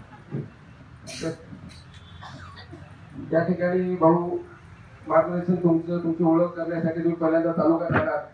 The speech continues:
तर संपूर्ण तालुक्याच्या वतीने पहिले आपण उत्तम शेठ हे झाल्यानंतर सगळ्यांच्या वतीने एक सत्कार आपण या ठिकाणी करूया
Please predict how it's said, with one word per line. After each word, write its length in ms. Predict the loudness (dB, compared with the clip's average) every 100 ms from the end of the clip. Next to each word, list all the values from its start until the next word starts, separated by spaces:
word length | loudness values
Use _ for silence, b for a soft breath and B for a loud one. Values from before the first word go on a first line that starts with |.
| -20 -20 -20 -4 2
तर 160 | 2 4
संपूर्ण 360 | 2 4 2 4
तालुक्याच्या 480 | 4 6 4 2 2
वतीने 400 | 2 2 -2 -2 -4 -10 -16 -20 -20 -20 -20 -20 -20 -20 -4
पहिले 200 | 0 2
आपण 220 | 2 0
उत्तम 260 | -2 -2 -2
शेठ 220 | -2 -4 -4 -10 -2
हे 80 | 2
झाल्यानंतर 340 | 2 2 0
सगळ्यांच्या 420 | 0 0 2 2 2
वतीने 220 | 0 -4
एक 100 | -2
सत्कार 320 | -2 0 0
आपण 220 | 2 0
या 60 | 0
ठिकाणी 280 | -2 -4 -2
करूया 460 | 2 4 4 2